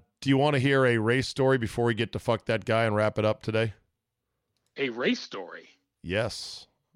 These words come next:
Speaker 1: A story
Speaker 2: Okay.
Speaker 1: about racial rules and regulations.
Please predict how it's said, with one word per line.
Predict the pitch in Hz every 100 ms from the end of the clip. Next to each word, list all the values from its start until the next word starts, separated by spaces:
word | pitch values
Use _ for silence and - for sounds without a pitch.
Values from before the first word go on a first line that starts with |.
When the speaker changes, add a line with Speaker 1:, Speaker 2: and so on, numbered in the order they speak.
| _
Speaker 1:
A | 87
story | 85 - 107 107
Speaker 2:
Okay. | 104
Speaker 1:
about | 101 98 - _ _ _ -
racial | 92 110 117 135 123 120 113 - _
rules | - 104 113 117 120 104
and | 107
regulations. | 107 104 101 98 98 73 67